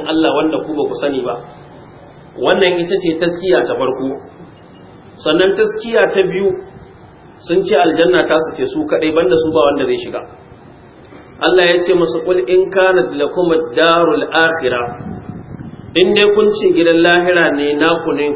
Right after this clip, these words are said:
ku kaɗai, "inda Allahi khalisatan min dunin nasi." Wai lahira ma, aljannan ma ta su ce su, su kaɗai, banda su babu wanda zai shiga. Allah sai ya ce,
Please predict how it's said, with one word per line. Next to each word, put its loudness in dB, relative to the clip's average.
ku 4
kaɗai, 2
"inda 2
Allahi 2
khalisatan 2
min 2
dunin 2
nasi." -2
Wai 4
lahira 2
ma, 2
aljannan 0
ma 0
ta 0
su -2
ce -8
su, -6
su -2
kaɗai, 0
banda 0
su 0
babu 2
wanda 0
zai -4
shiga. -10
Allah 2
sai 0
ya 2
ce, 0